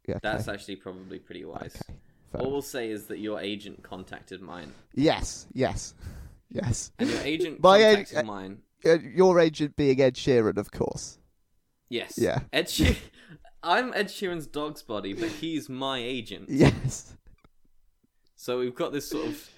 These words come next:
Speaker 1: You know, scratch each
Speaker 2: mutually
Speaker 1: other's backs.
Speaker 2: submissive
Speaker 1: Yeah.
Speaker 2: relationship.
Speaker 1: <laughs> You
Speaker 2: I
Speaker 1: know.
Speaker 2: sort of grovel around in the dirt and I, you know,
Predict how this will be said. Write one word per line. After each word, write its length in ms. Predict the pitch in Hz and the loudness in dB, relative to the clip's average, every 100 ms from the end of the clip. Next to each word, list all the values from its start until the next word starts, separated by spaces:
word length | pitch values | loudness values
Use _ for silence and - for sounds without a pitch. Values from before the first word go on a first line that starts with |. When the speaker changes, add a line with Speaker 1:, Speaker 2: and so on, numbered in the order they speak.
| _ _ _ - | _ _ _ -6
Speaker 1:
You 120 | 170 | 0
know, 240 | 170 160 | 4 4
scratch 400 | 175 - 202 180 143 | 4 2 4 4 4
each 80 | 196 | 2
Speaker 2:
mutually 400 | 214 190 202 185 | 2 4 6 6
Speaker 1:
other's 180 | 175 | 4
backs. 400 | - 147 123 131 | 4 6 4 0
Speaker 2:
submissive 260 | - 127 123 143 - | -2 -4 -2 0 6
Speaker 1:
Yeah. 60 | 262 - - | 6 8 6
Speaker 2:
relationship. 760 | - - - - - 139 - _ | 4 -2 -4 -6 -8 -10 -10 _
Speaker 1:
<laughs> 40 | _ _ _ - - - - - - - - - - - - - | _ _ _ -20 -20 -20 -20 -20 -20 -20 -20 -18 -18 -16 -14 -6
You 480 | 349 339 311 330 - | -4 -4 -6 -12 -8
Speaker 2:
I 140 | 123 | -4
Speaker 1:
know. 160 | 139 131 | -2 -2
Speaker 2:
sort 120 | - | -4
of 120 | 104 | -10
grovel 420 | - 110 104 104 104 | -8 -8 -6 -6 -6
around 280 | 104 101 | -6 -8
in 100 | 98 | -10
the 80 | 98 | -12
dirt 420 | 92 98 92 92 - | -10 -8 -8 -8 -12
and 100 | 87 | -18
I, 140 | - - _ - | -20 -20 _ -18
you 120 | 92 | -16
know, 180 | 92 | -14